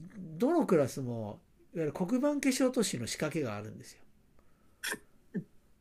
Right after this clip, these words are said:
そう。あの、去年の学年がね、去年というか今年一年か、学年が割と真面目ですごくいい子たちで、で、最初全然そういう悪ふざけしなかったんですよね。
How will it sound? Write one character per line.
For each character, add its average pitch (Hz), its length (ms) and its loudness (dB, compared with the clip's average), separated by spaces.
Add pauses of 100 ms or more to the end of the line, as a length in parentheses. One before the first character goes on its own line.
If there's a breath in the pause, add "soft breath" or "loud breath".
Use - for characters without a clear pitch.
(260)
そ 120 380 -10 (320)
う。 240 40 -20 (220)
あ 156 160 -6
の、 151 580 -4 (580 soft breath)
去 311 180 2
年 277 220 6
の 160 140 2
学 139 260 0
年 147 220 -2
が 143 100 -4
ね、 147 440 -2
去 226 120 2
年 202 40 2
と 170 60 2
い - 20 0
う - 40 -2
か - 80 -12
今 202 140 0
年 220 260 0
一 202 180 -2
年 151 180 0
か、 110 220 -6 (100)
学 151 260 -2
年 170 160 -2
が 160 80 0
割 190 220 4
と 240 120 2
真 214 300 2
面 254 120 4
目 - 20 0
で 240 120 6
す 220 180 -2
ご 277 160 0
く 269 80 2
い 190 60 4
い 175 40 2
子 - 120 -4
た 117 140 -4
ち - 120 -10
で、 104 320 -6 (1500 soft breath)
で、 - 60 -2
最 285 220 4
初 269 140 4
全 277 220 6
然 330 160 6
そ 330 160 4
う 311 40 6
い 302 80 4
う 285 180 6
悪 247 160 6
ふ 277 80 6
ざ 254 160 4
け 131 100 -2
し - 120 -6
な 151 100 -2
か 139 80 -6
っ 113 60 -8
た - 120 -14
ん 117 80 -12
で - 60 -16
す - 60 -18
よ - 120 -18
ね。 123 180 -14